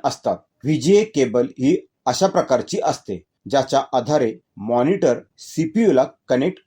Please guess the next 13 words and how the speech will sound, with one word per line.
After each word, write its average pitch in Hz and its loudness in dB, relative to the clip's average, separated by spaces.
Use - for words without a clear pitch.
केला 123 2
जातो. 98 -6
हा 180 0
आहे 120 -4
कीबोर्ड, 151 0
ज्याच्या 127 -2
सहाय्याने 135 -2
आपण 147 2
कॉम्प्युटरमध्ये 135 0
माहिती 123 -4
भरत 135 0
असतो. 107 -6
हा 131 -2